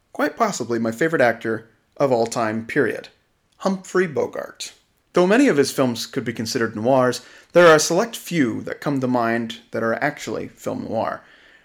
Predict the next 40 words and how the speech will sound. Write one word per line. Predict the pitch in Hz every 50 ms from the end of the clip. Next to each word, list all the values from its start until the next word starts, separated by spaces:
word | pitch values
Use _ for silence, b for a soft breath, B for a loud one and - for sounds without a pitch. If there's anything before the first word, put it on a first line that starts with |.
| b b b -
There's | 127 120 113 110 -
Raoul | 123 120 113 110 110 107
Walsh's | 117 120 117 113 - 127 120 -
They | - 120 113
Drive | 117 - 120 113 - - -
by | 104 104
Night, | 107 110 123 131 147 196 226 -
where | - 131 127
he | 127 131 123
joins | 123 127 123 120 120 117 113
George | - - 135 131 113 - -
Raft | 127 127 123 127 139 139 - -
as | 107 107 107 -
two | - - - 170 151 131
truck-driving | 131 - - 170 175 - - 147 143 139 135 131 127 113
brothers | 113 135 135 135 143 151 165 - -
who | - 123 113
are | 110
caught | - - 147 127 127
up | 120 - 127
in | 117
a | 107
murder | 107 113 135 135 131 127
plot. | 127 - 131 127 131 170 - - _ _ _ _ _ _ _ _ _ _ _ _ _ _ -
In | 190 175
a | 156
Lonely | 151 143 156 160 156 147 139 131
Place | 127 - - 185 208 180 175 196 - - - -
is | 156 -
considered | - 165 143 131 - 180 165 156 147 135
by | 131 123
many | 123 135 175 208 175 160 160
to | - -
be | - 135 123
one | 120 131 147 156 143
of | 131 131
the | 127 117
quintessential | - - 214 - - - - - - 240 233 - - 120 113
noir | 117 113 110 107 104 101
films. | - - 113 107 120 151 180 185 -